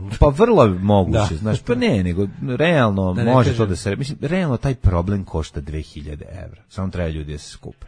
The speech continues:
Speaker 1: Znači,
Speaker 2: Da.
Speaker 1: toliko može, pošto čekajući da ti to neko iz opštine uradi, neće ti nikad uraditi, to je ono,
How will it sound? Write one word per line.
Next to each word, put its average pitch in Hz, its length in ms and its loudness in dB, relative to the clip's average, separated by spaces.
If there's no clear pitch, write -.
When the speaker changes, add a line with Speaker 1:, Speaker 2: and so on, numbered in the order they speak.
Speaker 1:
Znači, 82 360 -12
Speaker 2:
Da. 92 320 -6
Speaker 1:
toliko 120 380 2
može, 104 320 0
pošto - 260 -4
čekajući 87 540 -2
da 78 100 -4
ti 76 140 -8
to 80 240 -2
neko 78 220 -6
iz 73 100 -6
opštine 78 400 -6
uradi, 73 320 -6
neće 69 340 -12
ti - 100 -16
nikad 78 300 -16
uraditi, 82 440 -10
to 78 160 -8
je 78 120 -10
ono, 73 280 -12